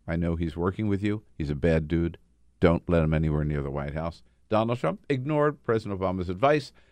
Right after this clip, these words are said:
hired him as his national security advisor,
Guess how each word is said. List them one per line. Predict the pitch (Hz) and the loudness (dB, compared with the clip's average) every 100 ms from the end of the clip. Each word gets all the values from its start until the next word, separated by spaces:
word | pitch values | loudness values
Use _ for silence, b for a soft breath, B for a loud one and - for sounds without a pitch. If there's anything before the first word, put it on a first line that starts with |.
| b | b
hired | - 160 170 147 | 2 4 4 2
him | |
as | 135 127 | 0 -2
his | 120 117 | -2 -2
national | 113 110 107 | -2 -2 -4
security | 95 104 - 170 165 | -6 -6 -2 -2 0
advisor, | 143 127 131 131 131 | 2 4 4 2 0